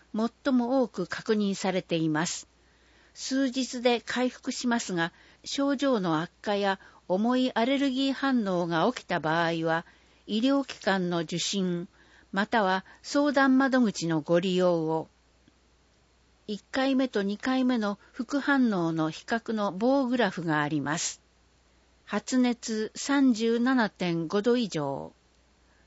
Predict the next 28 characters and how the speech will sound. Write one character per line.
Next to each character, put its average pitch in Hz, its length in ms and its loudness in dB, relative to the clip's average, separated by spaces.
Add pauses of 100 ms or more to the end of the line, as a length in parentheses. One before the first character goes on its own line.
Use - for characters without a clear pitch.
(240)
一 214 140 -6 (120)
回 226 280 0
目、 202 280 -4 (560)
約 196 500 -2 (160)
五 190 140 -4
パ 247 280 0
ー 247 40 -2
セ 233 160 -4
ン 175 100 -2
ト。 151 300 -8 (920)
二 196 180 -2
回 220 360 0
目、 196 280 -4 (240)
約 214 300 -2
四 247 240 4
十 262 160 -4
パ 247 300 -2
ー 240 40 0
セ 226 160 -2
ン 170 100 -2
ト。 151 300 -6 (1040)
接 - 240 -2
種 285 260 -2
部 262 160 0
位 247 120 2
の 165 160 -2
疼 196 320 -4
痛。 170 560 -8